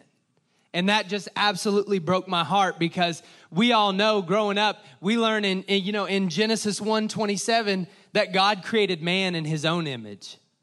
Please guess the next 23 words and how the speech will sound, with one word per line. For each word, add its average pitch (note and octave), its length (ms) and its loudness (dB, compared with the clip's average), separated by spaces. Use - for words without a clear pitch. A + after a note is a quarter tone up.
and G3 160 2
that F#3 180 4
he G#3 160 4
created G#3 460 2
them, E3+ 240 0
male G3 280 2
and F3+ 160 -2
female, F3 420 -2
he D#3+ 220 -2
created E3 420 -4
them. D3 180 -6
You A3 240 2
are, F3+ 220 0
young A#3+ 340 0
people A3+ 500 -2
hear G3 720 -2
that, G3 380 0
that G3 260 0
this B3 200 0
is G3+ 140 -2
what A#3 160 0
it - 160 -8
takes - 640 -4